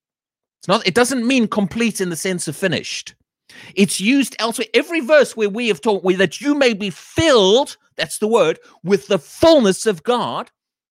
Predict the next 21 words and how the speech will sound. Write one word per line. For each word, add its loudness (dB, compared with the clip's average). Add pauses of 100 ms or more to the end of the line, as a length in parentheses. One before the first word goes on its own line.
(120)
Paul, -4
Paul's -2
prayer 0
for -12
the -10
church. -6 (1600)
That's -2
the 4
same 0
word 4
here. -10 (1300)
This 0
word 0
doesn't -2
mean -6
complete -6
in -12
the -12
sense -10
of -6
finished, -10